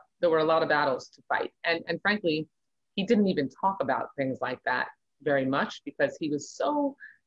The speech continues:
not about himself. He really never, I mean, think about this, Jim. Alcee Hastings never wrote a book, although he was certainly, uh, he, even though he had so much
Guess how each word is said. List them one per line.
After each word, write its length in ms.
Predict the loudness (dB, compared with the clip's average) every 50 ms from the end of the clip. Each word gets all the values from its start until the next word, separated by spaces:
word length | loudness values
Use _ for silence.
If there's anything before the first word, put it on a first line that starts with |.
| _ -6
not 280 | -2 0 2 2 2
about 260 | 2 2 2 0 0
himself. 440 | -2 -4 -6 -4 -4 -4 -4 -4 -4 -8 _ _ -20 _ _ _ _ _ _ _ _ _ _ _ _ _ 0
He 80 | 2
really 240 | 4 6 6 6 6
never, 240 | 6 4 4 2 0
I 60 | 2
mean, 260 | 2 0 0 -2 -6 -14 _ _ 0
think 160 | 0 2 2
about 280 | 2 2 2 0 0 -2
this, 160 | -4 -6 -4
Jim. 320 | -4 -4 -2 -2 -4 -6 -10 _ _ _ _ _ -2
Alcee 240 | -2 0 2 2 4
Hastings 400 | 4 4 2 2 0 -2 -2 -2
never 280 | -2 -2 0 2 2 2
wrote 180 | 4 4 4
a 60 | 4
book, 240 | 4 2 0 0 0 _ _ _ _ -2
although 240 | 0 2 2 2 2
he 160 | 0 0 0
was 400 | 0 2 0 0 -2 -6 -16 -20 _
certainly, 640 | _ 0 2 2 2 2 0 -2 -2 -2 -4 -6 -8 -10 -10 -8 -6
uh, 80 | -6 -6 -8 -14 -16 -10 -6
he, 140 | -6 -6 -2 -4 -4 -4 -2
even 160 | -4 -2 0
though 120 | 2 2 2
he 80 | 2
had 140 | 0 -4 -6
so 380 | -12 -12 -6 -2 2 2 2 2
much 300 | 2 0 0 -2 -4